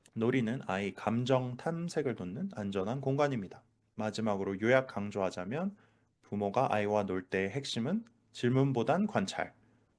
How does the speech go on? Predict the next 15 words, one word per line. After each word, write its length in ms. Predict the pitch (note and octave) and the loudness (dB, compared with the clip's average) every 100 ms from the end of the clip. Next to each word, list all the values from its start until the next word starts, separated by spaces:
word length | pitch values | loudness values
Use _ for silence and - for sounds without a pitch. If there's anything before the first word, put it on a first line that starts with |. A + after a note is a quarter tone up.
| _ | _
지시보다는 840 | - G#2+ G2+ A2+ G2 G2+ G2+ D3 F3 | -6 -4 0 0 0 0 0 0 0
참여, 360 | - E3+ A#2 - _ _ _ _ _ - | 2 4 2 -2 _ _ _ _ _ -14
비판보다는 880 | - G#2 - A2+ G2 F#2 F2 A2 B2 | -6 -6 -2 -4 -4 -6 -6 -6 -8
해설입니다. 640 | C3+ C#3+ D3 A#2 E2 - - _ _ _ | -4 -2 0 -2 -6 -12 -20 _ _ _
놀이라는 560 | B2 C#3+ G3 E3+ C#3 C3 | 8 8 8 6 4 -2
기초가 400 | C3 - D3+ G2+ | -4 -2 2 2
없으면 520 | - G2 F#2+ F#2+ F#2 | 2 -4 -4 -6 -2
어떤 420 | B2+ C3+ F#3+ F3 | -2 2 4 4
훈육도 760 | D3+ - A3+ A3+ - G2+ A2+ C3+ - | 2 4 6 4 0 -2 -2 -6 -8
효과가 340 | D3+ C3+ B2 | -4 0 2
없습니다. 500 | A#2 - G2 F2 - - _ _ - | 0 -2 -6 -6 -8 -12 _ _ 2
놀이, 360 | - F3 F#3 - - _ _ _ _ _ _ _ _ _ _ _ _ _ _ _ _ _ - _ _ _ _ | 4 4 2 -4 -14 _ _ _ _ _ _ _ _ _ _ _ _ _ _ _ _ _ -20 _ _ _ _
놀이는, 640 | B2 C#3 F3+ D3+ B2 A2 - | 2 4 4 4 2 0 0
놀이를 460 | G#2+ A#2 A#2+ A2 G#2 | 4 8 10 10 8
가장 520 | G2+ A2+ G#2+ G#2+ | 6 6 6 2